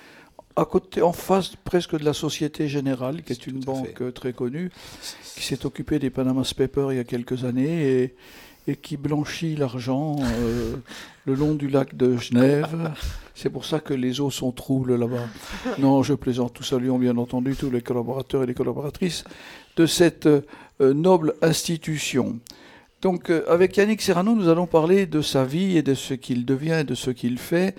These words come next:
Speaker 1: Et c'est tout nouveau, c'est tout nouveau à Périgueux, à partir de septembre deux mille vingt et un,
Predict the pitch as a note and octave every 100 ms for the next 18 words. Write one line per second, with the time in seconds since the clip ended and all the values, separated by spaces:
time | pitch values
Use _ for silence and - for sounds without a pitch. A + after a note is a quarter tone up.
0 | - - - - - C3+ C3 D3+ - D#3
1 | A3+ G#3 F3 F3 F3+ D#3 D3+ D#3+ D#3 D3+
2 | D3+ C#3+ D3 E3+ F#3+ F3 - C3+ - C#3
3 | B2+ - C3+ - C#3 C3+ C3 B2+ B2+ B2
4 | B2 B2+ D3 D#3 E3